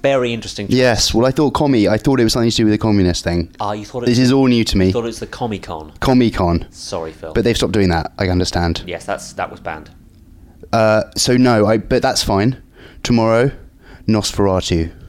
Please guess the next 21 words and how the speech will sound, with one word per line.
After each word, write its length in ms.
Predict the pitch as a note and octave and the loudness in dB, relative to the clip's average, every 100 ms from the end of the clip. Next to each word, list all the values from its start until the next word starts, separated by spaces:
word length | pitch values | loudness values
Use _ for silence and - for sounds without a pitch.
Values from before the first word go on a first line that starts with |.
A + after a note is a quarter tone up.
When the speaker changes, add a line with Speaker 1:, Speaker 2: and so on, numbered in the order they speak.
| - - | -20 -12
Speaker 1:
Excellent. 540 | F#3 - - C4 G3+ - | -12 -10 -10 -10 -12 -8
They'll 200 | - B2 | -2 0
Speaker 2:
Yes. 300 | G2+ F#2+ - - - - | 2 2 0 -2 -6 -14
Speaker 1:
love 120 | - - | -14 -4
that. 80 | |
Speaker 2:
They're 80 | B2 | -2
gonna 140 | B2 A#2+ | 2 2
love 140 | A#2 | 2
that 100 | A2 | 2
on 60 | G2+ | 0
the 40 | G2+ | 0
floor 320 | A2 G2 F#2+ | 2 2 2
of, 180 | - G#2 | 2 2
uh, 180 | F#2 F#2+ | 2 2
of, 300 | F#2+ E2 - | -2 -2 -2
uh, 220 | F#2 F2+ - | 0 2 2
of 400 | F#2 - - - | -2 -2 -14 -4
the, 280 | G#2+ G2 F#2 | 0 2 2
uh, 100 | F2+ | 2
San 200 | - G2+ | 2 2
Diego 380 | G2 F#2 F#2 | 2 2 2